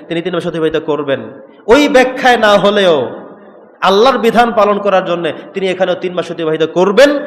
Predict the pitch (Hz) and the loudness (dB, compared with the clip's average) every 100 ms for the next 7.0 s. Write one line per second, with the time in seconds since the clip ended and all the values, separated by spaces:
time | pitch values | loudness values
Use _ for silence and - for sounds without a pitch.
0 | - - 175 170 165 160 160 160 170 160 | -12 -2 0 0 -2 -4 -4 -6 -6 -8
1 | 147 151 151 151 - 156 - 220 - - | -6 -4 -4 -6 -6 -8 2 4 4 2
2 | 139 113 - - - - - - _ _ | -2 -4 -14 -18 -20 -20 -20 -20 _ _
3 | _ 151 160 170 170 196 175 131 - - | _ -12 -8 -6 -4 -4 -2 -4 -6 -18
4 | - - - - _ _ _ _ _ _ | -20 -20 -20 -20 _ _ _ _ _ _
5 | _ 226 226 185 180 147 117 - - - | _ 2 4 4 2 -4 -6 -14 -20 -20
6 | - - _ _ _ _ - 196 214 202 | -20 -20 _ _ _ _ -2 0 0 -2